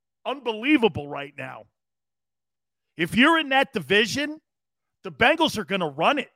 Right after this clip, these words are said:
It shows you what one signal caller can do to your franchise. Look at what Brady did to the Buccaneers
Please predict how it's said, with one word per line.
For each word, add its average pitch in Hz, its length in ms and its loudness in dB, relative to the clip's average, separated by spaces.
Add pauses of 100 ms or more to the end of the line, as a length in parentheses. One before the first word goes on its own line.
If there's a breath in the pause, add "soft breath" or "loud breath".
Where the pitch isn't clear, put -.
(1700)
It 277 160 -6
shows 320 400 0
you 262 80 -2
what 220 180 2
one 254 240 4
signal 269 440 -2
caller 220 320 2
can 208 160 -4
do 226 240 -2
to 233 40 -2
your 196 220 -2
franchise. 190 720 -4
Look 277 160 -8
at 403 60 -12
what 330 180 -6
Brady 277 320 -2
did 208 300 -2
to 202 160 -8
the 160 80 -6
Buccaneers 190 840 -4